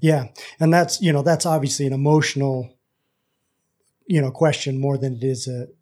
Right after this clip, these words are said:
numerical question, you know, a financial planning question. That it's just kind of, uh, just one idea I was thinking of, of, of sometimes when I pay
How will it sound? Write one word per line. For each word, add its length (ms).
numerical 460
question, 520
you 100
know, 100
a 40
financial 460
planning 280
question. 440
That 180
it's 140
just 180
kind 180
of, 120
uh, 160
just 240
one 180
idea 280
I 40
was 140
thinking 260
of, 160
of, 140
of 240
sometimes 440
when 100
I 40
pay 240